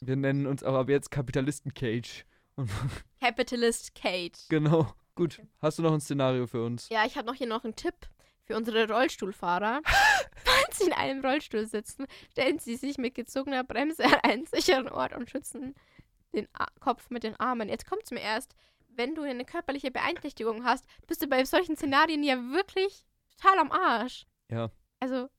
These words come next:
Speaker 2: stell dir vor, du rollst dann so zu einem Tsunami hin und so, „Nein!“
Speaker 1: Boah, wie, wie, welche Randgruppe haben wir jetzt noch nicht irgendwie angegriffen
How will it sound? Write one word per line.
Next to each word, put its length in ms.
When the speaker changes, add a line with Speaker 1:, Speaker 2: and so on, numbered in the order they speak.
Speaker 2:
stell 120
dir 40
vor, 100
du 80
rollst 320
dann 140
so 240
zu 160
einem 220
Tsunami 580
hin 260
und 120
so, 80
„Nein!“ 880
Speaker 1:
Boah, 340
wie, 280
wie, 140
welche 520
Randgruppe 680
haben 160
wir 120
jetzt 200
noch 200
nicht 340
irgendwie 540
angegriffen 760